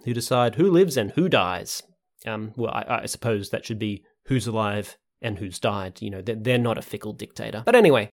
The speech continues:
our friends at the I U C N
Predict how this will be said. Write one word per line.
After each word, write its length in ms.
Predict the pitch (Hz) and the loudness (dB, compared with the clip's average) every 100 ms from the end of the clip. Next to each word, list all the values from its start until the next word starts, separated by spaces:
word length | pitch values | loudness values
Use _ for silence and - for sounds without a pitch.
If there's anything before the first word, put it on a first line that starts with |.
| _ - | _ -2
our 240 | 139 143 | 4 4
friends 400 | 135 139 135 127 | 4 2 2 2
at 200 | 127 - | -2 -4
the 200 | 120 117 - | -6 -6 0
I 160 | 135 135 | 2 2
U 220 | 131 131 | 0 -6
C 320 | - 147 131 | -6 -8 -4
N 280 | 165 165 127 | 0 0 0